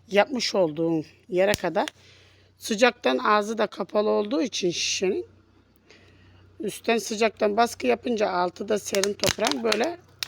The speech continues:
kenarlarından, e, fışkırtma yapıyor şu şekilde.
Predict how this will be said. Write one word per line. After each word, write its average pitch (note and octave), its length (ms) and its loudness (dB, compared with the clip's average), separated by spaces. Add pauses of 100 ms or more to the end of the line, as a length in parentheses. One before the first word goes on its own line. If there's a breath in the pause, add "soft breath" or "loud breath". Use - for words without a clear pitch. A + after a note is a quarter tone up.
kenarlarından, G3+ 760 0 (680 loud breath)
e, D3+ 240 -2 (440)
fışkırtma G3+ 640 2
yapıyor D#3+ 340 2
şu - 80 -2
şekilde. - 600 -4